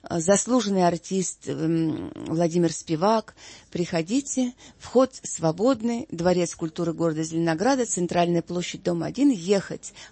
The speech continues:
от метро Речной вокзал, автобус четырёх-,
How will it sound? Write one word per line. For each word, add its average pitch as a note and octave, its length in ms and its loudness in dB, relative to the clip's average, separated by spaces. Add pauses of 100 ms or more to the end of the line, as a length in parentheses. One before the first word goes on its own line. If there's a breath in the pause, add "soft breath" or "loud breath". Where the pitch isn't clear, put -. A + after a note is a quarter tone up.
(120)
от F#3 200 2
метро F#3+ 580 4 (260 loud breath)
Речной E3+ 480 2
вокзал, F#3 580 2
автобус A3 580 -2
четырёх-, F#3+ 540 -4